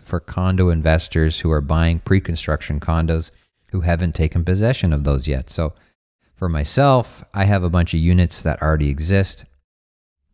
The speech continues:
Those are gonna be subject to rent control. But I also have a bunch of units that I s-,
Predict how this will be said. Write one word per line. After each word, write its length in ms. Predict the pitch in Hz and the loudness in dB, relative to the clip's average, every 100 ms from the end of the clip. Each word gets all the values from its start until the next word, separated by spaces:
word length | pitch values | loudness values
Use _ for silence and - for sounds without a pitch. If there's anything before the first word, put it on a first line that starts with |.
| - - | -20 -12
Those 400 | 82 82 87 87 - | -4 0 2 0 -2
are 120 | 80 | -2
gonna 160 | 78 76 | 0 0
be 80 | 71 | 0
subject 400 | - 71 80 - | -2 -2 -2 0
to 60 | |
rent 200 | 98 156 | 0 2
control. 280 | 165 - 76 | 0 0 0
But 120 | 78 | 2
I 60 | 104 | 2
also 180 | 208 180 | 4 2
have 160 | 123 | 2
a 40 | 107 | 2
bunch 240 | 101 113 | 0 2
of 60 | 107 | 2
units 340 | 101 127 156 | 2 2 0
that 100 | 113 | 0
I 100 | 107 | 2
s-, 160 | 107 | 0